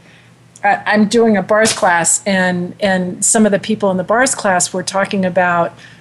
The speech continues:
needing to have walls up and to, and, and like that. And that's, that's the same mentality as hanging on to stuff and not letting go of stuff and not asking questions and not being open to,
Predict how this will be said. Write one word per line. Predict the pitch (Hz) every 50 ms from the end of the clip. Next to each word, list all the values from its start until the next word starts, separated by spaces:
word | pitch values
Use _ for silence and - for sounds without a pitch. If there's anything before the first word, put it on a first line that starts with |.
| - -
needing | 220 208 208 202 196 196
to | 202 208 185
have | - 208 190 180 170
walls | 185 208 214 214 214 208 202 202
up | 180 170 170 170 -
and | 175 175 175 170
to, | - - 196
and, | 180 175 165 165 170 190 185 185 185 -
and | - 196 190
like | 185 185 185 185 - -
that. | 254 294 294 240 196 -
And | - 202 202 208
that's, | 226 247 285 294 - - - - -
that's | 208 196 240 247 247 -
the | 262 220
same | - - - 240 247 240
mentality | 226 220 202 196 - 233 226 233 233 220 202 180 170
as | 170 -
hanging | - 208 202 202 202 196 190
on | 196 202 196
to | 190
stuff | 170 - - 196 180 170 165 180
and | 180 180
not | 190 196 -
letting | 185 190 180 185 180
go | 175 180 180 180
of | 175 -
stuff | - - 190 175 160 -
and | 190 185 180 185
not | 185 185 185 185 - - - - - - - - - - - -
asking | - 196 208 196 - - 202 190 180
questions | - - 190 180 - - - 175 170 175 170 180
and | 180 175 180
not | 180 180 185 185 180 175
being | 185 185 180 175 -
open | - 208 226 247 - - 196 175 165 160 160
to, | - - - 202 190 185 180 175 175 170 170 170 170 165